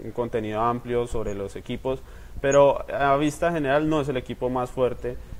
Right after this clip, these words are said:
eh, pero sí hay algunos escaladores, y en este tema del clima, eh, del clima, entonces es, es muy importante que cuando se pasan esos premios de primera fuera de categoría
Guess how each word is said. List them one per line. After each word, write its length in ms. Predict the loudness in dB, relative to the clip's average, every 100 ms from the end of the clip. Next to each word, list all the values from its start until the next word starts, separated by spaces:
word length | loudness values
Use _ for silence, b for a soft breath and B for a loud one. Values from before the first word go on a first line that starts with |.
| -12 -8
eh, 280 | -6 -6 -8 -4
pero 220 | 0 0
sí 180 | 0 4
hay 220 | 6 4 0
algunos 480 | -2 -2 -2 -2
escaladores, 720 | -4 -4 -4 0 0 -2 -6 -12 -10
y 300 | -6 -4 -4 -4
en 120 | -2
este 240 | 0 -2
tema 320 | -2 0 2 0
del 100 | -2
clima, 420 | -4 -2 -2 -4 -8
eh, 80 | -4
del 200 | -4 -4
clima, 460 | -4 -2 0 -4 -6
entonces 600 | -12 -8 -8 -6 -8 -8 -10
es, 220 | -10 -10 -10
es 80 | -8
muy 180 | -4 -4
importante 680 | -4 -4 -4 -6 -4 -6 -6 -14 -12 -12 -12 -6
que 180 | -2 -2
cuando 420 | 0 0 2 2
se 200 | 0 -2
pasan 540 | 2 4 4 2 0 -2
esos 280 | -4 -4 -4
premios 380 | -2 0 0 -2
de 100 | -4
primera 380 | -4 -2 -2
fuera 180 | 0 0
de 60 | 0
categoría 640 | -2 0 -2 0 0 -2